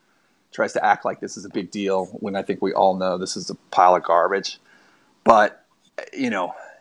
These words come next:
in terms of, was it realistic to think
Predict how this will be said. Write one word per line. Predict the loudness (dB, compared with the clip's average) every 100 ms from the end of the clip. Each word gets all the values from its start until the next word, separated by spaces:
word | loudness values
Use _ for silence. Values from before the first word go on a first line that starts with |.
| -8
in | -4
terms | 4 4 6
of, | 4 2 -4 -20 -18
was | -4 2 4
it | 4
realistic | 0 -2 -2 -2 -6 -6
to | -8
think | -8 -8 -10 -16